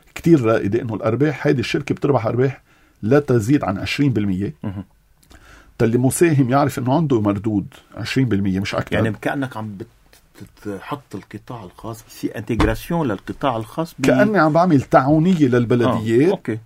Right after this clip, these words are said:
Speaker 1: تحميهم،
Speaker 2: مم.
Speaker 1: تساعدهم، من دون ما يكون بكبدهم أت-، آه، مصاريف كتير كبيرة. مكاتب، في يروح هلا على مكتب استشاري يطلب مني بملف، آه، شي كتير كبير.
Speaker 2: مم.
Speaker 1: عم بحكي الربح،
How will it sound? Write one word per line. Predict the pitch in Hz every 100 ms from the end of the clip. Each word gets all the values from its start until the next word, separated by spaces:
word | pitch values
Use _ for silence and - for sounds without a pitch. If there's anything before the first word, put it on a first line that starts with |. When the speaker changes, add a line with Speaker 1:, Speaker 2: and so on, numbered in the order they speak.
| -
Speaker 1:
تحميهم، | - - 156 180 180 285 226
Speaker 2:
مم. | 131
Speaker 1:
تساعدهم، | 127 117 147 175 240 285 - - - - _ _
من | 101 131 151
دون | 226
ما | 208
يكون | 156 185 170
بكبدهم | 127 - 131 117 156 143 123 - 120
أت-، | - 131
آه، | 107 95
مصاريف | 98 107 - - 120 147
كتير | - - 151
كبيرة. | - 117 117 85 -
مكاتب، | - 107 107 123 117 95
في | 135 120
يروح | 120 -
هلا | -
على | -
مكتب | 123 - -
استشاري | - - - 120
يطلب | 117 120 101
مني | 120 113 101 - - _ -
بملف، | 98 95 98 104 104 120 131 - -
آه، | 87 92 90 85 78
شي | - -
كتير | - 147 131
كبير. | 107 95 92 _
Speaker 2:
مم. | - 104 110 - _ - -
Speaker 1:
عم | 113
بحكي | 131 - 117
الربح، | 117 180 185 - -